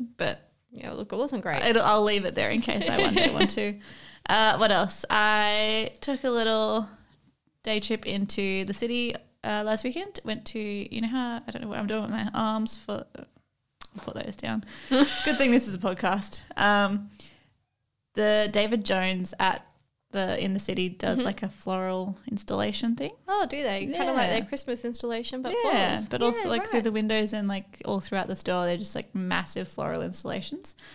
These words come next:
Speaker 1: It was real pretty.
Speaker 2: Was it?
Speaker 1: Yeah, my florist friend wanted to go, so I joined her.
Speaker 2: Are they, they're not fresh?
Speaker 1: You know, yeah, fresh.
Speaker 2: Oh, are they
Speaker 1: Yeah.
Speaker 2: really?
Speaker 1: I think it goes for a week or two, maybe two weeks. I don't know, a
Speaker 2: How do
Speaker 1: week
Speaker 2: they
Speaker 1: or
Speaker 2: keep
Speaker 1: two.
Speaker 2: them alive? Are they changing them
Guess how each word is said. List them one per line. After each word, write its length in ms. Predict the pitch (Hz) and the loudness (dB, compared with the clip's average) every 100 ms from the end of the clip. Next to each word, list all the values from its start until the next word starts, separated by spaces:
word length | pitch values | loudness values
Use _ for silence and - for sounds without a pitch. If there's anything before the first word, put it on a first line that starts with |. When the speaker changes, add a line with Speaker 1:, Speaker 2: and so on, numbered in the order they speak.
| - - _ - | -20 -20 _ 0
Speaker 1:
It 80 | 523 | 0
was 120 | - | 0
real 200 | 175 170 | -4 -4
pretty. 400 | - 294 - 202 _ - | -6 -8 -8 -16 _ -8
Speaker 2:
Was 180 | 262 | -6
it? 100 | 330 508 320 | -6 -6 -2
Speaker 1:
Yeah, 240 | 254 240 | 0 0
my 160 | 185 196 | 0 -4
florist 600 | - - 208 202 202 - | -6 -2 0 0 -4 -10
friend 520 | - - 220 214 214 | -14 -10 -6 -4 -4
wanted 220 | 214 208 | -4 -4
to 80 | 214 | -4
go, 160 | 220 - | -4 -4
so 180 | - 220 | -4 -4
I 520 | 196 202 196 196 - - 202 | -4 -2 -4 -6 -10 -12 -8
joined 280 | 214 208 214 | -4 -2 -2
her. 120 | 254 - 247 | -4 -6 -6
Speaker 2:
Are 80 | |
they, 400 | 220 214 196 175 - | -2 0 0 -4 -4
they're 260 | 196 175 165 | -2 0 -2
not 240 | 165 - - - _ _ | -6 -12 -18 -20 _ _
fresh? 680 | - - - - - - - | -20 -18 -18 -14 -14 -12 -4
Speaker 1:
You 80 | 254 | 2
know, 60 | 311 | 4
yeah, 160 | 302 | 4
fresh. 360 | 294 285 214 208 | 4 4 2 2
Speaker 2:
Oh, 240 | - 370 180 | 2 2 2
are 160 | 208 302 | 2 2
they 140 | 427 | 4
Speaker 1:
Yeah. 300 | 370 370 - | 4 6 8
Speaker 2:
really? 240 | 508 185 180 | 6 4 2
Speaker 1:
I 60 | |
think 240 | 240 370 - | 0 0 -4
it 40 | 392 | -2
goes 180 | 381 - | -2 0
for 140 | 311 | 2
a 60 | 262 | 2
week 220 | 226 240 | 2 0
or 60 | 269 | 0
two, 280 | - 311 381 - _ _ | 0 -2 -6 -14 _ _
maybe 160 | - 285 | -6 -2
two 180 | 220 240 | 0 0
weeks. 200 | 285 - | -2 2
I 120 | 220 | 2
don't 120 | 185 | 2
know, 60 | 170 | -2
a 60 | 180 | -4
Speaker 2:
How 40 | |
do 60 | - | 2
Speaker 1:
week 120 | - | 2
Speaker 2:
they 60 | 370 | 2
Speaker 1:
or 20 | |
Speaker 2:
keep 80 | 185 | 0
Speaker 1:
two. 40 | - | 2
Speaker 2:
them 140 | 285 | 0
alive? 420 | 262 285 349 254 - - - - - - - - | 0 0 2 0 -2 -16 -18 -16 -14 -14 -16 -8
Are 40 | |
they 100 | 208 | -8
changing 400 | 208 220 226 254 | -4 -4 -4 -6
them 120 | 320 | -8